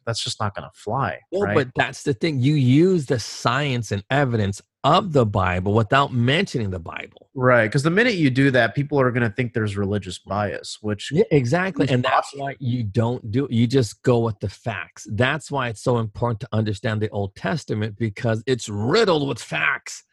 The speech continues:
Speaker 2: That's what it is. It, it's, uh, yeah, God, I hate to say things like this because it really does sound like we're anti-Jew.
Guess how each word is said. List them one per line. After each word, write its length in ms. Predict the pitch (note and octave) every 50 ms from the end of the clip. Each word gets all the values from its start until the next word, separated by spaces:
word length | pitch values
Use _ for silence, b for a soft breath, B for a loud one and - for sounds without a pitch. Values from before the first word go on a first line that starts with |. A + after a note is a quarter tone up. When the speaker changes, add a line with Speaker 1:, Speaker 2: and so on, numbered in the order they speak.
| _ _ _ _ _ _ _ _ _ -
Speaker 2:
That's 320 | - C3 D3 - - -
what 200 | F3+ F#3+ F#3+ F#3
it 100 | F#3+ F#3 F#3+
is. 180 | F#3+ D#3 - - B B B B B B -
It, 180 | D#3 D3+ C#3+ -
it's, 380 | D3 C#3+ C#3 - - - - _ _ _ -
uh, 160 | C3 C3 A#2+ F#2
yeah, 440 | C3 C#3+ - - A#2 A2+ G#2+ G2+ G2
God, 240 | F#2+ - G#2+ G2 F#2+
I 40 | F#2
hate 200 | F#2 G#2 F#2+ -
to 80 | -
say 200 | - - G#2 G2
things 260 | F#2+ - G2+ F#2+ F2+
like 200 | F#2 F#2+ F#2 F2+ - -
this 240 | G2+ F#2+ F#2 F2+ - -
because 600 | - F2 - - G#2 F#2+ F#2 F2 F2 - - _ -
it 180 | A#2+ A2+ - - -
really 300 | - B2 C3 B2+ A#2+ A2+
does 260 | G2+ G#2+ A2+ G#2 G2 -
sound 160 | - G#2+ G#2
like 180 | G2+ F#2+ - -
we're 100 | G2 F#2
anti-Jew. 800 | - G2 F#2+ G2 G2 - F#2 E2 E2 E2 E2 F#2 F#2 E2+ D2+